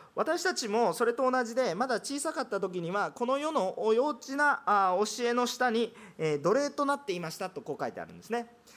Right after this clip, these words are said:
この世の幼稚なというふうに書いてある、この、なぜ幼稚なと書いてあるかというと、えー、それは、あ、この子供に対してその教えるような、あ、ことだからですよね。だから幼稚だと言っているわけですよ。で、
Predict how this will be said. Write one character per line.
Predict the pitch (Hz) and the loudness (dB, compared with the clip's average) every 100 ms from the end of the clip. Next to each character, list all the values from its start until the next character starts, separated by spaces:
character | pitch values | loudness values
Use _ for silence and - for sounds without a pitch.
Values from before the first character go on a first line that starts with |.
| - | -6
こ | 262 | -2
の | 302 | 0
世 | 339 | 0
の | 311 | 2
幼 | 240 311 | 2 0
稚 | 330 311 | -2 -2
な | 330 | -2
と | 330 202 170 | -2 -4 -4
い | 214 | -4
う | 220 | -2
ふ | |
う | 240 | -4
に | 190 190 | -4 -2
書 | 240 | -2
い | |
て | 202 | 0
あ | 160 | -2
る、 | 156 | -2
こ | 202 | -4
の、 | 196 - - | -6 -10 -2
な | 285 | 0
ぜ | 320 240 | 0 2
幼 | 262 | 2
稚 | 269 - | 0 -2
な | 285 302 | 0 0
と | 302 220 | 0 0
書 | 226 | 0
い | |
て | 190 | 2
あ | 160 | 0
る | 151 | 2
か | 233 | 0
と | 233 - 139 | 0 -4 -2
い | 117 | -2
う | |
と、 | 113 220 - - - - | 0 0 0 -6 -18 2
え | 214 | 2
ー、 | |
そ | 226 285 | 4 0
れ | 302 | 4
は、 | 311 311 156 - - | 4 4 2 -2 -6
あ、 | 165 165 160 160 | -2 0 0 -2
こ | 160 | -4
の | 190 180 175 | -2 0 0
子 | 233 | -2
供 | 320 370 | -2 -2
に | 370 320 | -4 0
対 | 339 302 | 0 0
し | |
て | - 180 | 0 0
そ | 175 196 | 0 0
の | 185 180 | 2 2
教 | 180 170 208 | 0 2 2
え | 190 | 4
る | |
よ | 190 156 | 2 2
う | |
な、 | 185 226 104 - - | 4 2 2 -6 -6
あ、 | 151 | -4
こ | 170 | 0
と | 160 | 2
だ | 117 | 2
か | 107 | -2
ら | 98 | -6
で | 110 | -6
す | 160 | -6
よ | 190 | -6
ね。 | 247 | -2
だ | 269 | 0
か | 247 | 2
ら | |
幼 | 190 294 | 2 2
稚 | 196 180 | 2 0
だ | 160 | 0
と | 156 131 113 - - 143 | 0 -4 -4 -6 -6 -2
言 | 143 | 0
っ | 147 | 0
て | 151 | -2
い | |
る | 127 | 0
わ | 123 | -2
け | 120 | -4
で | 95 | -12
す | - | -14
よ。 | 85 _ _ _ _ _ _ _ _ _ - - - - | -20 _ _ _ _ _ _ _ _ _ -20 -20 -14 0
で、 | 233 175 - | 2 2 -2